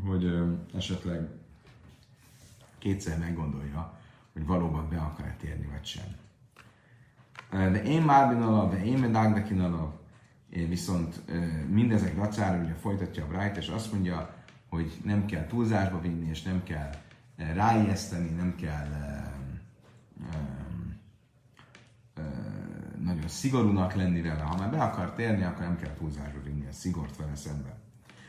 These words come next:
Amár ben Lazar, Mike Radich szív, azt mondta ennek kapcsán, ami Lazar, honnan tudjuk ezt?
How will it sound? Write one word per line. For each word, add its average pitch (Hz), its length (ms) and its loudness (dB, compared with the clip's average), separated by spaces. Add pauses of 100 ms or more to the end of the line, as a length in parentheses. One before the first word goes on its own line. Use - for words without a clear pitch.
(280)
Amár 190 300 8
ben 139 100 4
Lazar, 110 360 4
Mike 117 500 4
Radich 110 400 2
szív, 110 440 0 (600)
azt 127 180 0
mondta 98 200 2
ennek 95 280 4
kapcsán, 98 520 -2
ami - 140 -4
Lazar, 95 560 -2 (220)
honnan 110 320 6
tudjuk 80 320 -2
ezt? 85 260 -4